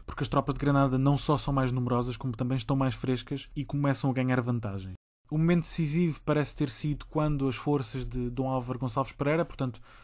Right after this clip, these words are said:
o prior do hospital, carregam contra as tropas de Granada, carregando o lenho da Vera Cruz de marmelar.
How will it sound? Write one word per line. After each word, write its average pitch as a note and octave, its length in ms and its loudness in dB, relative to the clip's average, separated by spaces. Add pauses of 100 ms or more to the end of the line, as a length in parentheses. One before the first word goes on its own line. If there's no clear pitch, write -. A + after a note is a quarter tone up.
(160)
o A#2+ 40 -10
prior C3+ 240 2
do C#3 80 2
hospital, D3 600 0
carregam D3 880 0
contra C#3 320 -2
as A#2 80 -6
tropas C#3+ 280 -2
de C#3 60 -4
Granada, D#3+ 640 0 (320)
carregando D#3 640 4
o C#3+ 80 6
lenho D3+ 300 6
da C#3 100 6
Vera C#3 280 4
Cruz C#3 200 2
de C3 80 0
marmelar. A#2+ 520 0